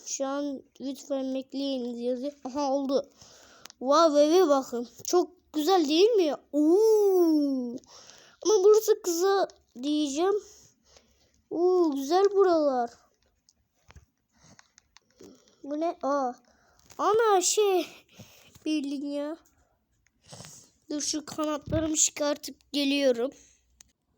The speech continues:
Arkadaşlar, çıkartmaya vazgeçtim bildiğin. Neyse.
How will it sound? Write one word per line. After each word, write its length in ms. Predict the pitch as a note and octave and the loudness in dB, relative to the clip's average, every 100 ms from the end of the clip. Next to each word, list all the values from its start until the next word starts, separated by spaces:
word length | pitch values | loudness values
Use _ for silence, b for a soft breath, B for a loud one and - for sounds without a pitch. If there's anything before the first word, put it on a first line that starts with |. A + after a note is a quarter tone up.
| B B B B - | B B B B -4
Arkadaşlar, 500 | C4 C4+ F4+ D#4 D4 | -2 2 2 2 -2
çıkartmaya 680 | - - E4+ E4 E4+ E4+ E4 | -6 -4 -2 -2 -2 -2 0
vazgeçtim 880 | E4+ D#4+ C#4 D4+ - - C4+ C4+ C4 | 0 0 -2 -4 -4 -4 -6 -6 -6
bildiğin. 480 | C4 B3+ C4 D#4+ - _ B B B B B B B F4+ | -8 -6 -8 -8 -14 _ B B B B B B B -2
Neyse. 540 | F4+ D4+ - D#4 | -2 -2 -2 -4